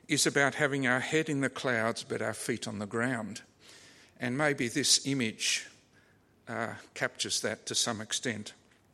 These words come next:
And I'd like to focus today just on three words. Thanks in verse sixteen, knowledge in verses seventeen and eighteen,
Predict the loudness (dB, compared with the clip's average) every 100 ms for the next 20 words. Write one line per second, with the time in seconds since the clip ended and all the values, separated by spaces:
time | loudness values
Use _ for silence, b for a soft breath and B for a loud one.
0 | _ _ _ _ _ _ _ B B B
1 | B B B B -2 4 4 6 4 4
2 | 4 6 6 4 2 2 2 2 4 2
3 | 2 0 -4 -4 0 0 2 0 0 0
4 | 0 0 -2 B B B B B B B
5 | B B B B B B _ -12 -4 2
6 | 4 4 6 6 4 -4 -20 _ -2 0
7 | 2 2 2 -2 -10 -2 2 2 2 2
8 | 0 0 -4 -8 -14 _ _ _ _ b
9 | b b -2 4 6 6 4 2 0 -2
10 | -6 -4 0 0 2 2 4 4 4 0
11 | -2 -2 0 0 0 0 0 0 -2